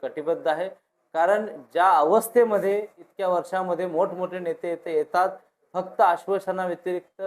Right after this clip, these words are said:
सामान्य नागरिकांना काही, अ, सुविधा प्राप्त झालेल्या नाहीत. आज देखील ते त्रस्त आहेत. सांगलीमध्ये फक्त लोकांना वापर करण्यात येतं, राजकीय आश्वासने आहेत, त्यांच्यासाठी काम करण्यासाठी राजकीय नेते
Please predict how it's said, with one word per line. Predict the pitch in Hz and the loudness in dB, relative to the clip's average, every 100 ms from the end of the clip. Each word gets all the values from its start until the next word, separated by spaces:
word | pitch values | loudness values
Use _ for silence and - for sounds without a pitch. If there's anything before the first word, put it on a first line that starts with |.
| 196 - _ _ - | -8 -10 _ _ -2
सामान्य | 147 180 220 233 | 0 4 2 2
नागरिकांना | 226 208 185 185 185 185 175 180 | 0 0 0 -2 -2 -4 -4 -6
काही, | 175 151 156 190 | -4 -4 -2 -2
अ, | 185 175 170 165 | 0 0 0 -2
सुविधा | - _ - 160 165 | -10 _ -12 -2 0
प्राप्त | 175 165 156 156 - | 0 2 0 0 -4
झालेल्या | 156 160 160 | -2 -2 -6
नाहीत. | 165 - | -10 -4
आज | 120 165 208 | 2 4 4
देखील | 190 208 208 | 2 2 -2
ते | 190 | -4
त्रस्त | 185 165 160 - | -4 -2 -4 -6
आहेत. | 165 156 175 - _ _ _ | -6 -4 -8 -12 _ _ _
सांगलीमध्ये | - 147 180 196 220 226 _ _ _ 156 170 - | -6 -4 -2 -4 -4 -8 _ _ _ -10 -8 -8
फक्त | 160 - _ 202 202 - | -10 -14 _ -4 -4 -8
लोकांना | 151 151 151 170 175 175 175 | -6 -6 -2 -4 -4 -4 -4
वापर | 123 135 190 196 | 0 2 2 0
करण्यात | 190 185 185 | -2 -4 -4
येतं, | 175 190 185 | -6 -8 -6
राजकीय | 156 139 - - | -2 -2 -4 -8
आश्वासने | 143 127 165 175 180 185 | -8 -6 -4 -4 -4 -4
आहेत, | 180 165 185 | -4 -4 -8
त्यांच्यासाठी | - 147 160 156 151 165 | -10 -14 -14 -16 _ -18
काम | - 147 156 | -8 -6 -6
करण्यासाठी | 156 151 151 160 | -6 -6 -8 -4
राजकीय | 156 135 - _ 156 | -4 -4 -8 _ -20
नेते | 147 131 180 180 | -18 -16 -16 -16